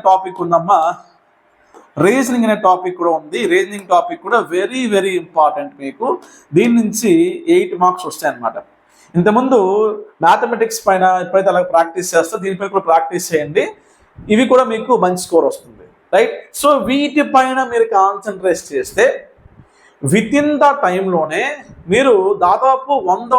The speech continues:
మార్కుల వరకు, హండ్రెడ్ మార్క్స్ వరకు ఈ ఇరవై, ఇరవై రెండు రోజుల్లోనే ఖచ్చితంగా మీరు కంప్లీట్ చేసే అవకాశం అయితే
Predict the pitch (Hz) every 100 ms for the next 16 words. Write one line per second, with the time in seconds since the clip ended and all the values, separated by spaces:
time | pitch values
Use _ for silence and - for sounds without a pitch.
0 | 247 196 233 240 233 226 208 180 185 202
1 | 180 - _ _ _ _ - 196 - 170
2 | 170 214 214 185 170 170 247 269 196 262
3 | 247 190 220 233 240 - _ _ _ _
4 | 170 208 214 202 196 180 185 190 180 226
5 | 226 - - - _ - 165 165 208 202
6 | 202 185 196 165 165 180 - _ - 185
7 | 214 226 226 196 175 180 156 160 160 156
8 | 175